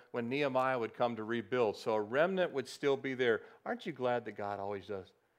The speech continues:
that work of a remnant? A remnant. No one deserves to be part of the remnant, but it sure is a blessing to be the remnant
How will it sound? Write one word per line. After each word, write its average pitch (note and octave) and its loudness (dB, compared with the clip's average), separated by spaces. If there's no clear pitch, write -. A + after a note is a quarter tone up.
that - -4
work G2+ -6
of F2+ -12
a F2+ -8
remnant? F2+ -8
A A2 -18
remnant. F2 -12
No C3 4
one C3 4
deserves A2 0
to G2+ -12
be G2 -8
part D3 0
of G#2 -2
the F#2 -6
remnant, F2 -6
but G#2+ -2
it G#2 -14
sure C3 -2
is A2+ -4
a A2 -8
blessing A2 0
to F#2+ -12
be A2+ -4
the F#2+ -6
remnant D2 -12